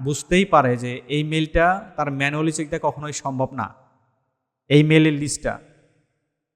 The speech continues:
অবশ্যই সে এআই কোনো সফটওয়্যার দিয়ে এখানে ইয়ে করবে, চেক দিবে। এআই কোনো সফটওয়্যার বলতে মার্কেট প্লেসে আপনারা যেগুলো দেখেন, এরা তো আর আমাদের ঊর্ধ্বে না। মানে আ-, আমাদের মতো,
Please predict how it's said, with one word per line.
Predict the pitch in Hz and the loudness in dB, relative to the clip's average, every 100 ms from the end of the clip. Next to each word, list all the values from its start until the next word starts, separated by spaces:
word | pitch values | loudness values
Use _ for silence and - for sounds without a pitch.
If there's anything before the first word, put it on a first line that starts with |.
| _ | _
অবশ্যই | 127 131 160 175 170 | 2 6 6 4 -4
সে | - 170 190 233 - _ _ _ _ 139 | -4 -4 -6 -8 -20 _ _ _ _ 0
এআই | 151 160 | 4 4
কোনো | 160 160 | 2 -6
সফটওয়্যার | 156 143 - 160 147 | -4 -4 -2 -4 -4
দিয়ে | 151 | -8
এখানে | 139 135 135 117 | -8 -8 -10 -10
ইয়ে | 135 123 | -10 -10
করবে, | 120 107 107 | -10 -14 -8
চেক | 135 113 | -8 -6
দিবে। | 113 107 _ _ _ _ _ _ _ - | -10 -12 _ _ _ _ _ _ _ 2
এআই | 156 180 | 4 4
কোনো | 185 196 | 2 -2
সফটওয়্যার | 185 175 190 180 | -2 -4 -4 -4
বলতে | 185 185 | -6 -6
মার্কেট | 185 156 156 175 - | -2 0 0 -6 -8
প্লেসে | 185 185 | -6 -2
আপনারা | 175 175 165 | -2 -4 -8
যেগুলো | 143 143 139 | -4 -2 -2
দেখেন, | 127 120 - 120 131 - _ _ _ _ _ _ _ - | -2 -2 -4 -14 -14 -20 _ _ _ _ _ _ _ -2
এরা | 143 151 | 2 4
তো | 170 | 4
আর | 165 | 2
আমাদের | 156 151 156 | 2 0 -4
ঊর্ধ্বে | 151 127 135 | -4 -6 -4
না। | 131 101 - _ _ _ _ - | -4 -6 -8 _ _ _ _ -8
মানে | 123 | -4
আ-, | 127 127 _ _ _ _ _ _ | -2 -4 _ _ _ _ _ _
আমাদের | 120 135 147 156 | -2 2 4 4
মতো, | 151 165 160 156 - | 2 -6 -6 -6 -12